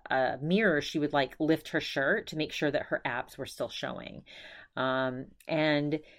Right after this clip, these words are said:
she's just, now she's working on, and she's reached a point where that, she's not doing that anymore. She's not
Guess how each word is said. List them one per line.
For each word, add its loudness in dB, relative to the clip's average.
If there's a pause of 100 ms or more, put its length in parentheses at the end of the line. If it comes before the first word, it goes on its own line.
(120)
she's 2
just, 0
now 6
she's 2
working 0
on, -2 (300)
and 2
she's -4
reached 4
a 2
point -4
where 6
that, 6
she's -6
not 0
doing 0
that 0
anymore. -6
She's -10
not 0